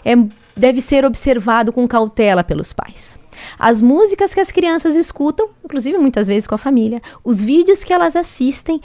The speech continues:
podem dar m-, os jogos que elas jogam, os lugares que elas se interessam, demonstram muito sobre o que está acontecendo atrás das telas que muitas vezes não está sendo percebido.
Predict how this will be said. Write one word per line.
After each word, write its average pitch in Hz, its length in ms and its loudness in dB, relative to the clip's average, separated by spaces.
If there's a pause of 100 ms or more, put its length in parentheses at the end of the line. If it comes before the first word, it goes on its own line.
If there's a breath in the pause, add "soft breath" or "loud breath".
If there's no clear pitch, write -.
(200 loud breath)
podem 226 360 -2
dar 214 180 0
m-, 208 220 4 (120)
os 202 320 0
jogos 262 480 4
que - 80 -4
elas 370 240 0
jogam, 233 580 4 (440 soft breath)
os 208 100 -10
lugares 233 480 -2
que 262 120 -6
elas 226 160 0
se - 160 -6
interessam, 285 840 0 (400 loud breath)
demonstram 240 720 2
muito 233 600 2
sobre 226 340 -2
o 226 40 -2
que 339 240 -2
está 269 320 -4
acontecendo 208 880 -4 (460 soft breath)
atrás 254 440 -4
das 277 180 -2
telas 220 460 -4
que - 160 -8
muitas 202 460 0
vezes 180 360 -2
não 170 180 0
está 196 220 -2
sendo 170 280 -6
percebido. - 580 -10